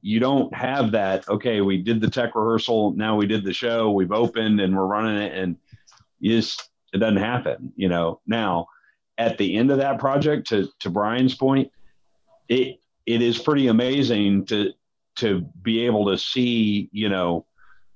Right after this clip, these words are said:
things, you see D V D shoots or you see a video that somebody shot or a movie that's been shot in the facility that you've worked on, or you,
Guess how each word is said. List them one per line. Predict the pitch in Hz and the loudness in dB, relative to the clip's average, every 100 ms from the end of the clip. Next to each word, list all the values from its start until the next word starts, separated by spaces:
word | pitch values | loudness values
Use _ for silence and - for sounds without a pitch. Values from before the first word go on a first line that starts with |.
| _ _ | _ _
things, | 135 135 131 110 98 - - - _ _ _ - 87 - | 2 4 4 2 0 -4 -6 -12 _ _ _ -6 -6 -2
you | 107 98 | -2 0
see | 127 | 0
D | 120 123 | 2 2
V | 117 | 2
D | 131 127 | 2 0
shoots | - 104 95 - | 0 -2 -2 -4
or | 101 | -2
you | 95 | -2
see | - | -2
a | 107 | -2
video | 113 127 113 104 | 0 0 2 0
that | 95 | 0
somebody | - 107 98 | 0 0 0
shot | 90 117 98 92 | 0 -2 -2 0
or | 92 | 2
a | |
movie | 104 127 135 120 | 4 4 4 2
that's | 104 92 | 0 -2
been | - 98 | -2 -2
shot | 90 117 101 92 | -2 -2 -2 -2
in | 113 120 120 | 0 2 4
the | 107 | 2
facility | 131 - 120 113 101 98 | 0 -2 0 0 2 0
that | 98 92 | -2 -2
you've | 104 92 | -4 0
worked | 101 92 85 | -2 -2 -4
on, | 78 73 | -4 -6
or | 85 | -4
you, | 92 95 87 | 0 0 0